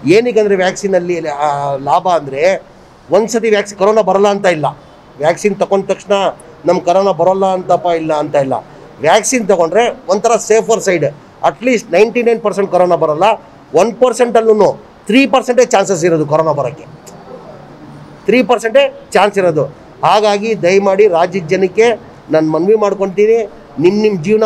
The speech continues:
ನೀವೇ ಉಳಿಸ್ಕೊಳ್ಬೇಕಾಗ್ತದೆ. ಈಗ ನನ್ನ ನಿನ್ನೆ Victoria ಹಾಸ್ಪಿಟಲ್ಗೆ ನಾವು ಹೋಗಿದ್ವಿ. ಈ ವಿಕ್ಟೋರಿಯಾ Hospital ನಾನು ಒಂದು ಮನೆ ಸಿದ್ದರಾಮಯ್ಯ ಅವರು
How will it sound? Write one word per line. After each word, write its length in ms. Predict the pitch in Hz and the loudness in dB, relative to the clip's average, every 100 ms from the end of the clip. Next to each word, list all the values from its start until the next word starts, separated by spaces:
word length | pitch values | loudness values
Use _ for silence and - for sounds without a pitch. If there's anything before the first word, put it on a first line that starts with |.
| 202 | 0
ನೀವೇ 260 | 180 214 | 2 4
ಉಳಿಸ್ಕೊಳ್ಬೇಕಾಗ್ತದೆ. 1040 | 214 196 - 185 175 160 151 160 160 170 143 - 170 | 4 4 2 -4 -2 -2 -4 -4 -2 -2 -4 -2 2
ಈಗ 120 | 208 | 2
ನನ್ನ 220 | 208 214 | 2 0
ನಿನ್ನೆ 240 | 208 214 | 0 0
Victoria 380 | 208 202 220 214 | 0 0 2 2
ಹಾಸ್ಪಿಟಲ್ಗೆ 360 | 202 220 220 208 | 0 -2 0 0
ನಾವು 160 | 185 | 0
ಹೋಗಿದ್ವಿ. 440 | 185 170 160 170 - - - - | 0 -4 -2 -4 -4 -14 -18 -6
ಈ 100 | 202 | -6
ವಿಕ್ಟೋರಿಯಾ 480 | 165 190 190 226 208 | -4 -4 -2 0 0
Hospital 340 | 202 190 202 | 0 -2 0
ನಾನು 280 | 185 196 202 | 0 2 2
ಒಂದು 160 | 202 | 2
ಮನೆ 180 | 190 180 | 0 0
ಸಿದ್ದರಾಮಯ್ಯ 420 | 151 170 196 196 | -2 -4 -4 0
ಅವರು 220 | 185 202 | 2 2